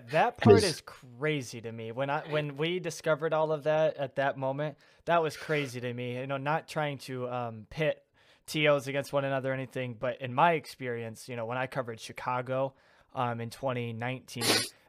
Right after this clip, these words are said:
Speaker 1: everything was scheduled, laid out, ordered. You were allowed to reach out to players and kinda do that on the side, but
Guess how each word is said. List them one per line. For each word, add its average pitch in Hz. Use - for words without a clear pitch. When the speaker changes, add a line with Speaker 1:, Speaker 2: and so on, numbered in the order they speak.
Speaker 1:
everything 139
was 120
scheduled, 123
laid 127
out, 123
ordered. 127
You 139
were 147
allowed 131
to 139
reach 135
out 139
to 135
players 139
and 120
kinda 123
do 123
that 120
on 117
the 113
side, 127
but 127